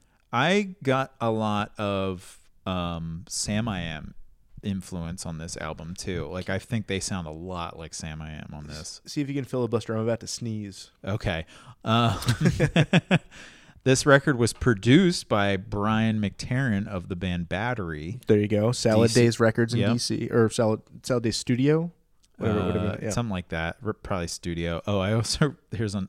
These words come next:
Speaker 1: I even wrote more, excuse me, <laughs> orgcore bands for some reason, 'cause I was, felt like going on a tangent on this, I guess. Uh, Menzingers, obviously.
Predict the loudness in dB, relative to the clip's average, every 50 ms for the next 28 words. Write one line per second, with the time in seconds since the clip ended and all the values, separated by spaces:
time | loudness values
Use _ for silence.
0 | -6 -6 -6 -4 -4 -4 -4 -4 -4 -4 -4 -6 -6 -10 -10 -10 -10 -10 -12 -16
1 | -20 -20 -20 -20 -16 -16 -16 -16 -16 -20 -20 -20 -20 -20 -20 -18 -10 -4 -4 -2
2 | 2 2 2 2 0 -6 -14 -16 -20 -20 -14 -2 6 10 10 10 10 8 8 8
3 | 8 8 8 4 2 4 4 4 4 4 4 4 6 4 4 6 6 4 4 4
4 | 0 -4 -4 -4 -4 -4 -4 -6 -6 -6 -6 -6 -6 -4 -2 0 0 -2 -2 -4
5 | -6 -12 -14 -8 -4 -4 -2 -2 -2 -4 -4 -2 -2 0 0 0 -2 -2 -4 -4
6 | -4 -2 -2 -2 -2 -4 -4 -4 -4 -6 -6 -8 -8 -8 -6 -6 -6 -6 -6 -8
7 | -14 _ -20 -20 -20 _ _ _ _ _ _ _ -8 -4 -2 0 0 0 0 0
8 | -2 -2 -2 -2 -2 -4 -6 _ _ _ _ _ _ _ _ _ _ _ _ _
9 | _ _ _ _ -8 -2 0 0 2 2 2 2 2 2 2 2 0 0 -2 -8
10 | -14 _ _ -8 -6 -4 -4 -4 -4 -6 -4 -4 -4 -4 -4 -6